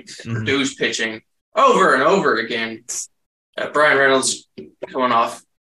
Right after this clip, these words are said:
Speaker 2: an all right year. Uh, twenty twenty, no, twenty twenty-one, he had a great year. Uh,
Speaker 1: Mm-hmm.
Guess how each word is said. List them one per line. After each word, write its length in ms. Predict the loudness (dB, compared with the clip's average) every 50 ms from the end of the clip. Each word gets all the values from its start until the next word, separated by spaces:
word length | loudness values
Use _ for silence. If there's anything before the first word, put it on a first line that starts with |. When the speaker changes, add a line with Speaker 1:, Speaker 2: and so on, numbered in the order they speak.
| _ _ _ _ _ -4
Speaker 2:
an 100 | 0 2
all 160 | 4 4 6
right 180 | 6 4 4 4
year. 240 | 4 4 4 4 2 2
Uh, 220 | 2 2 2 2 0 -4 -8 _
twenty 400 | -8 -2 0 2 2 2 0 -2
twenty, 600 | -2 0 2 2 2 2 2 0 -2 -6 -10 -16 _ _ -8
no, 120 | -6 -4
twenty 220 | -2 0 0 2 2
twenty-one, 360 | 2 2 2 2 2 0 0
he 60 | 0
had 140 | 0 0 0
a 60 | -2
great 320 | -2 -2 0 2 2 0
year. 420 | 0 -2 -2 -2 -2 -4 -4 -6 -10 -18 _ _ -4
Uh, 100 | -2 0
Speaker 1:
Mm-hmm. 260 | 0 0 0 -2 -4